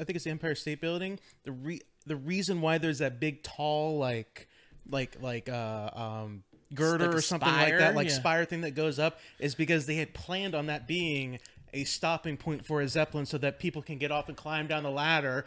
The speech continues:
Speaker 2: A
Speaker 1: from
Speaker 2: fucking
Speaker 1: the
Speaker 2: docking bay
Speaker 1: Yes,
Speaker 2: is what you're
Speaker 1: basically,
Speaker 2: telling me.
Speaker 1: yeah. They,
Speaker 2: The
Speaker 1: that's
Speaker 2: Empire
Speaker 1: it,
Speaker 2: State
Speaker 1: that's
Speaker 2: Building.
Speaker 1: why it exists, apparently. Like, that's what I've, I've read that before. So, but then, like, balloons didn't take off because, oh, the humanity.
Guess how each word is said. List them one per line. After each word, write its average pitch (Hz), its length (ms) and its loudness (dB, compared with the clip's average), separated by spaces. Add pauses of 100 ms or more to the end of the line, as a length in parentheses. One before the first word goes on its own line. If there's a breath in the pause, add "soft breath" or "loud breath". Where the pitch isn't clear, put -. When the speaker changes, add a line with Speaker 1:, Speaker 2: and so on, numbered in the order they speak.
(120)
Speaker 2:
A 151 60 -4
Speaker 1:
from 202 180 8
Speaker 2:
fucking 165 180 4
Speaker 1:
the 156 60 2
Speaker 2:
docking 156 460 8
bay 113 260 6
Speaker 1:
Yes, 175 140 8
Speaker 2:
is 147 40 6
what 143 100 8
you're 170 40 2 (100)
Speaker 1:
basically, 165 320 6
Speaker 2:
telling 143 200 4
me. - 40 -6
Speaker 1:
yeah. 120 40 -8
They, 160 180 2
Speaker 2:
The 147 80 -2
Speaker 1:
that's 180 160 6
Speaker 2:
Empire 170 300 6
Speaker 1:
it, 214 100 10
Speaker 2:
State 147 100 0
Speaker 1:
that's 127 220 10
Speaker 2:
Building. 110 140 0
Speaker 1:
why 190 180 4
it 170 200 4
exists, 147 380 -2
apparently. 135 560 -4
Like, 120 180 -4
that's 147 160 -4
what 160 120 -2
I've, 131 280 -2
I've 139 180 0
read 131 260 0
that 107 200 -4
before. - 420 -16 (360 soft breath)
So, 104 580 -4 (360)
but 139 120 -2
then, 143 160 0
like, 139 380 0
balloons 139 360 -2
didn't 123 160 -8
take 127 200 -6
off 113 340 -6
because, 117 600 -8 (520 soft breath)
oh, 294 360 8
the 311 120 2
humanity. 240 1120 0